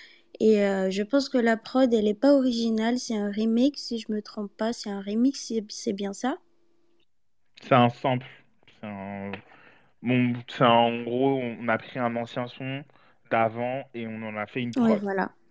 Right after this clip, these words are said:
Speaker 2: C'est un
Speaker 1: c'est
Speaker 2: sample,
Speaker 1: ça.
Speaker 2: voilà.
Speaker 1: Donc, euh, on va dire les paroles, euh, en vrai, je suis un peu fatiguée parce que c'est toujours la même chose. Bad guy, euh, voilà, elle clash avec tout le monde, euh,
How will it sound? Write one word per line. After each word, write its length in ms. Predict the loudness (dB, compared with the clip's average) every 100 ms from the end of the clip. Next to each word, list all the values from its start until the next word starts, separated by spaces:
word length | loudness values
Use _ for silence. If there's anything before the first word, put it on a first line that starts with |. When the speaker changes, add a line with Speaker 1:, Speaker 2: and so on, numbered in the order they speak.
| -10
Speaker 2:
C'est 100 | -8
un 60 |
Speaker 1:
c'est 60 | -6
Speaker 2:
sample, 300 | -4 -4 -6 -10
Speaker 1:
ça. 100 | -8
Speaker 2:
voilà. 220 | -8 0
Speaker 1:
Donc, 260 | 2 4 6
euh, 260 | 6 6 6
on 60 |
va 120 | 4
dire 220 | 4 2 4
les 180 | 2 2
paroles, 560 | 2 4 6 6 6
euh, 420 | 4 2 0 -2 -4
en 100 | -4
vrai, 180 | 2 2
je 60 | 2
suis 120 | 2
un 120 | 2
peu 160 | 2 0
fatiguée 640 | 2 0 -2 -4 2 2
parce 200 | 2 -6
que 100 | -12
c'est 180 | -4 -4
toujours 320 | -4 -6 -2 0
la 140 | 0
même 240 | 0 -2 -6
chose. 420 | -2 0 0 -4 -18 -20 -20 _ -6
Bad 320 | 2 2 2
guy, 540 | 2 4 4 6 4 4
euh, 340 | 2 0 -2
voilà, 540 | -2 -2 0 2 2 2
elle 180 | -2 -2
clash 320 | -2 0 -2
avec 320 | -2 -2 -2
tout 140 | 0
le 80 | 0
monde, 540 | 2 2 2 2 0 0
euh, 340 | -2 -2 -4